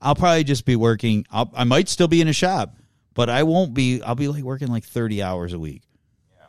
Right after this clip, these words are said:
I'll have, like, I'll be like, "Give me, give me benefits, give me my benefits, and give me, like, a,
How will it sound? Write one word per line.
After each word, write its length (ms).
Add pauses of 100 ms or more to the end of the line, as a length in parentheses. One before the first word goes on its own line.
(220)
I'll 120
have, 160
like, 180
I'll 120
be 100
like, 160
"Give 140
me, 220
give 180
me 160
benefits, 840
give 100
me 80
my 160
benefits, 680
and 160
give 140
me, 120
like, 200
a, 160